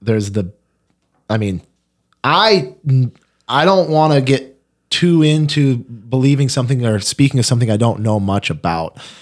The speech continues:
but I've always had the belief that big pharma has,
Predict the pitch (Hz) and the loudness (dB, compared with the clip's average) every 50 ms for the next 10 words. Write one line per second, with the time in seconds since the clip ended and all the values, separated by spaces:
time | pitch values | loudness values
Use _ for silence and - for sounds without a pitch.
0 | - 98 - - 127 143 160 151 147 - - 123 131 131 135 127 120 110 - - | -20 -6 -2 0 2 2 2 0 0 0 0 2 4 4 2 2 0 -2 -4 -4
1 | - 127 113 110 113 113 107 85 98 95 92 101 104 107 - - - 85 - - | -2 0 0 0 -2 -2 -6 -6 -6 -6 -6 -4 -4 -6 -6 -6 -8 -10 -8 -6
2 | - 104 98 92 - - - - 90 95 98 104 104 107 101 101 104 101 - _ | -6 -4 -4 -6 -8 -14 -10 -8 -6 -4 -4 -2 -2 -2 -2 -2 -4 -6 -8 _
3 | _ _ _ _ _ _ _ _ _ _ _ _ - - 117 98 98 98 95 - | _ _ _ _ _ _ _ _ _ _ _ _ -6 -4 -2 0 -2 -2 -4 -6
4 | - | -10